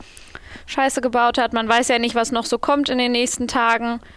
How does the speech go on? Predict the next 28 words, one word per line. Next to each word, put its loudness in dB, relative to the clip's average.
Man -2
kann -2
das 2
auch 0
immer 0
wieder 0
abändern, -2
aber -2
wie 0
André -2
schon -4
gesagt -4
hat, -6
immer 2
formgerecht, 0
dass 0
wir 2
das 0
auch -4
anerkennen -4
können -6
und -8
generell 0
das -2
dann -2
genutzt -8
werden -4
kann. -12